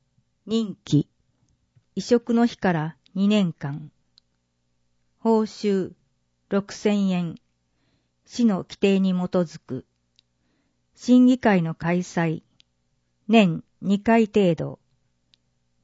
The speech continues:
原則、平日の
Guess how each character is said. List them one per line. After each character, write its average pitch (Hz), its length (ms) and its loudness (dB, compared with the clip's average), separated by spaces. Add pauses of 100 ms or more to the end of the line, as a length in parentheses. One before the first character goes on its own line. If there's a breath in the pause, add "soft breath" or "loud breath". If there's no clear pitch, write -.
(160)
原 202 220 2
則、 185 540 -4 (600)
平 214 280 4
日 202 320 -2
の 180 300 -2